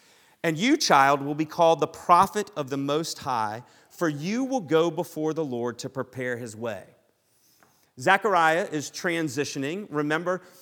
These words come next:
that John has just been born eight days prior. He's taken John to the temple for him to be circumcised.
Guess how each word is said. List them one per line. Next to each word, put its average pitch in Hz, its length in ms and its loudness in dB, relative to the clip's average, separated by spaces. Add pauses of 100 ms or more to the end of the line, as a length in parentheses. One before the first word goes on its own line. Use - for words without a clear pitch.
(120)
that 143 480 0
John 175 320 2
has 208 120 -2
just - 280 -4
been 170 200 -4
born 185 560 -2
eight 180 280 -2
days 175 240 -2
prior. 165 440 -2
He's 156 220 -8
taken 196 380 -6
John 175 300 -4
to 180 140 -12
the 139 80 -6
temple 180 420 -4
for 160 180 -6
him 175 180 -6
to 160 60 -10
be 139 140 -8
circumcised. 180 880 -2